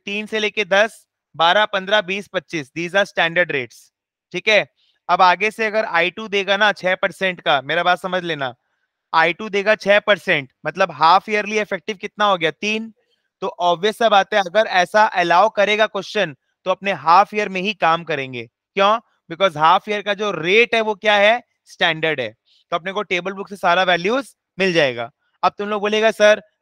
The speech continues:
एसडीयू नहीं मिल रहा है, एस bar नहीं मिल रहा है," वो भी अपने easily calculate कर सकते हैं, क्योंकि एक छोटा सा adjustment करेंगे तो अपने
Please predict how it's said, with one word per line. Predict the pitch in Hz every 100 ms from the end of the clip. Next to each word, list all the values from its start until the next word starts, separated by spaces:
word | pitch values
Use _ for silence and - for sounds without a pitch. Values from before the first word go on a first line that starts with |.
| -
एसडीयू | 175 185 165 220
नहीं | 214
मिल | 214 214
रहा | 208
है, | 196 190 _ -
एस | 185 165
bar | 214 214
नहीं | 208
मिल | 208 202
रहा | 202
है," | 196 - _ _
वो | 175
भी | 185 226
अपने | 220 220
easily | - 196 175 208 226
calculate | 202 180 175 208 214
कर | - 185
सकते | - 160 -
हैं, | 117
क्योंकि | - 165 190
एक | 185
छोटा | 175 185
सा | 190 208 202 - _ _ -
adjustment | 160 139 180 - 214 208
करेंगे | 202 202 233
तो | 220
अपने | 196 185